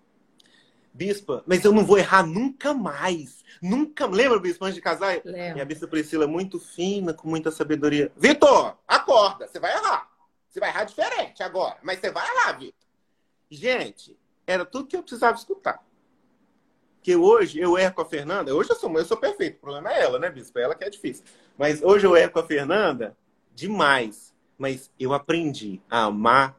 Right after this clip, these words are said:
Speaker 1: e valorizar e respeitar e me entregar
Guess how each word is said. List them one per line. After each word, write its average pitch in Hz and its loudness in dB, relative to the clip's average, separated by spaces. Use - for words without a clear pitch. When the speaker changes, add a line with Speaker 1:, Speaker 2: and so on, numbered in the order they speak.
Speaker 1:
e 123 -10
valorizar 120 -2
e 123 -6
respeitar 123 0
e 156 -6
me 170 -2
entregar 185 2